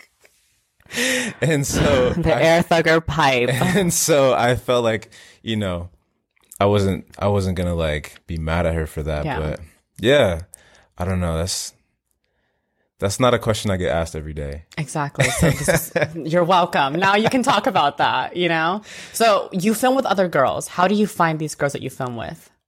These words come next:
Speaker 1: Um, so in the past, I would just maybe, like, on Instagram or, like, Tinder or something like
Speaker 2: Mm-hmm.
Speaker 1: that, get comfortable with the person and then be like, "Oh, like,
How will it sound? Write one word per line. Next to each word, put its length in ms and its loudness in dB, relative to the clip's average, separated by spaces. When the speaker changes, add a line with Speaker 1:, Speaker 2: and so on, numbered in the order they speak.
Speaker 1:
Um, 720 2
so 340 2
in 100 2
the 80 2
past, 800 0
I 60 -2
would 220 -4
just 540 -6
maybe, 280 -2
like, 180 -2
on 140 -4
Instagram 720 4
or, 60 4
like, 200 0
Tinder 680 2
or 40 0
something 300 -4
like 160 0
Speaker 2:
Mm-hmm. 60 -8
Speaker 1:
that, 320 2
get 180 0
comfortable 460 0
with 120 2
the 60 -2
person 360 0
and 120 0
then 140 2
be 80 0
like, 180 0
"Oh, 220 4
like, 320 -4